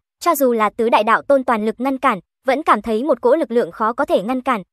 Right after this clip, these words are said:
hung hăng bộc phát ra ở trên người hắn. Cho dù thân thể của bọn họ trên thực tế đã rất mạnh. Sau khi thi triển ra đạo văn càng mạnh hơn,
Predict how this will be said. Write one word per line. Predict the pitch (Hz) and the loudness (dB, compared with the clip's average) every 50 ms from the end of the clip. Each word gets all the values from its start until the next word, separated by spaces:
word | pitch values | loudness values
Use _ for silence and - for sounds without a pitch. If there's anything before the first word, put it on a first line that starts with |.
| _ _ - | _ _ -2
hung | 320 311 285 | -2 -2 0
hăng | 285 294 269 254 | 0 -2 0 0
bộc | 247 226 - | 0 0 0
phát | - 330 370 - | -2 -4 -4 0
ra | - 277 262 - | 0 -2 0 0
ở | 226 202 | -2 -6
trên | - - 262 247 247 | -2 -2 -2 0 0
người | 233 208 185 | -2 -2 -4
hắn. | 196 196 196 196 214 294 _ _ _ _ _ _ _ _ _ _ _ - | -6 -8 -8 -8 -12 -14 _ _ _ _ _ _ _ _ _ _ _ -6
Cho | - 349 330 | 0 0 2
dù | 285 294 269 247 240 | 2 4 2 2 2
thân | - 294 269 254 | 2 0 0 0
thể | 285 277 226 196 | 0 0 -2 0
của | - 226 202 | 0 0 0
bọn | 226 - 220 | 0 0 0
họ | 240 247 202 - | 0 0 0 0
trên | - - 262 240 | 0 -2 -2 -2
thực | 247 226 _ - | -2 -6 _ -4
tế | 220 208 220 233 | -4 -4 -2 -2
đã | 247 202 - | -2 -2 -2
rất | - 381 381 - | -4 -6 -4 -4
mạnh. | 302 269 240 208 _ _ _ _ _ _ _ _ _ _ _ _ _ | -4 -4 -4 -6 _ _ _ _ _ _ _ _ _ _ _ _ _
Sau | - - 330 311 | -2 2 2 2
khi | 294 - 302 285 269 | 2 2 -2 -4 -2
thi | - 277 240 | -4 -6 -4
triển | - 277 240 208 | 0 0 0 0
ra | 285 262 254 254 | 0 0 0 2
đạo | 240 262 277 | 2 2 2
văn | 220 269 269 254 247 | 2 0 -2 -2 -4
càng | - 254 233 214 214 | -4 -4 -4 -2 -2
mạnh | 240 226 226 | -4 -4 -2
hơn, | 269 285 285 | 0 0 0